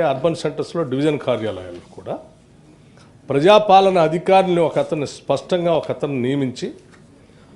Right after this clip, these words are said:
లబ్ధిదారులు ఎవరైనా మిస్ అయి ఉంటే మళ్ళీ తిరిగిపోయి అతనికి అప్లికేషన్ ఇచ్చి కరెక్ట్ చేసుకోవడానికి కూడా అవకాశం ఇచ్చారు. It is a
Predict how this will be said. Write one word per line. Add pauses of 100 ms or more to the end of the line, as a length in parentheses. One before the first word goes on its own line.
(120)
లబ్ధిదారులు
ఎవరైనా
మిస్
అయి
ఉంటే (100)
మళ్ళీ
తిరిగిపోయి
అతనికి
అప్లికేషన్
ఇచ్చి (100)
కరెక్ట్
చేసుకోవడానికి
కూడా
అవకాశం
ఇచ్చారు. (800)
It
is
a